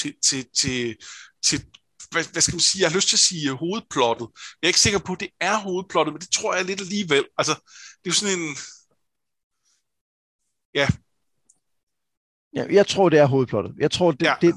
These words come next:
Speaker 2: den, den del er, og, og vi har talt om, at, at denne og Quoth spejler hinanden. Og det, som jo har drevet Quoth, lige siden hans forældre døde,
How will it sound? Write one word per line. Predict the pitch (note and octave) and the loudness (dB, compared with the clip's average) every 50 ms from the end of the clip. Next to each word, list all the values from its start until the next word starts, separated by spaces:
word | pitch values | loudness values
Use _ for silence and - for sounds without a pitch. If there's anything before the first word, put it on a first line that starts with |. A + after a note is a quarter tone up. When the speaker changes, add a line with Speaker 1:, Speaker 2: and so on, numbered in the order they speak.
| - - | 2 0
Speaker 2:
den, | E3 D#3 - - | -2 -2 -2 -2
den | - E3 D#3+ D3+ C#3 - _ | 0 0 0 -2 -6 -4 _
del | F3+ E3+ D3+ C#3+ | 0 0 2 2
er, | C3+ C3+ C3 - - - - - _ | 0 0 -2 -4 -12 -18 -20 -8 _
og, | - D3 C#3 - - | -4 -4 -4 -4 -2
og | - D#3+ D#3+ D#3+ E3 | -2 -2 -2 2 2
vi | E3+ | 2
har | E3 | 2
talt | - - G#3+ A3+ A3+ G3 | 4 2 2 2 4 4
om, | G3 F3 - - | 2 2 2 0
at, | - D#3 C#3+ - _ - - | 0 0 0 -2 _ -8 -6
at | - B2 - - | -6 -4 0 2
denne | E3 D#3 D#3+ F3 - | 2 4 4 2 0
og | A#2 C3+ - _ _ - | -2 -4 -6 _ _ -4
Quoth | - D3+ D3 D3 - | -2 0 0 0 -2
spejler | - - - B2+ B2 B2 C#3 | -6 -2 0 2 2 2 2
hinanden. | C#3+ C3+ B2+ A#2+ A2 - - | 2 0 0 -2 -4 -4 -6
Og | - - - | -6 -2 -2
det, | G3 - | -2 -2
som | - A#3+ C4 | -2 -2 -2
jo | A3+ | -2
har | C3+ B2+ C#3+ - _ - | -2 -2 -4 -6 _ 0
drevet | C#3 C3+ B2+ C3 D#3 F#3+ G3+ - - | 2 4 6 6 6 4 4 2 0
Quoth, | - D3+ D3 D#3 - E3 | 0 0 0 0 0 -2
lige | D#3+ D#3+ | -4 -2
siden | - - D#3+ D3+ | -2 -2 -2 0
hans | D3 C#3 B2 - | -2 -2 -4 -2
forældre | - C3+ C3+ - C#3 - - | -2 -2 -2 -2 -6 -6 -4
døde, | C#3 B2+ B2+ C#3+ F3+ | -4 -2 -2 -2 -4